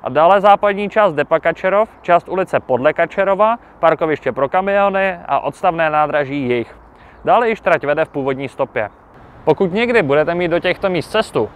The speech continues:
určitě se běžte na pozůstatky železniční trati podívat. Dostanete se na ně z cyklostezky A dvacet dva, z autobusové zastávky u Labutě,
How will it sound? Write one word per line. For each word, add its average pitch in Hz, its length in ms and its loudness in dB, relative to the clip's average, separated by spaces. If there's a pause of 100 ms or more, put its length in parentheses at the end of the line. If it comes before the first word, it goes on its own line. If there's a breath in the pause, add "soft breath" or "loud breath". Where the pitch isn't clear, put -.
(120)
určitě 175 400 2
se 185 120 2
běžte 165 380 -2
na 180 180 2
pozůstatky 185 640 -2
železniční 170 520 -2
trati 160 280 -2
podívat. 151 480 0 (340 loud breath)
Dostanete 180 440 2
se 202 120 -2
na 190 100 0
ně 190 120 0
z - 40 -20
cyklostezky 180 680 -4
A 143 140 2
dvacet 131 320 0
dva, 165 260 4 (200 loud breath)
z - 80 -8
autobusové 143 540 2
zastávky 131 440 0
u 120 100 -6
Labutě, 196 460 2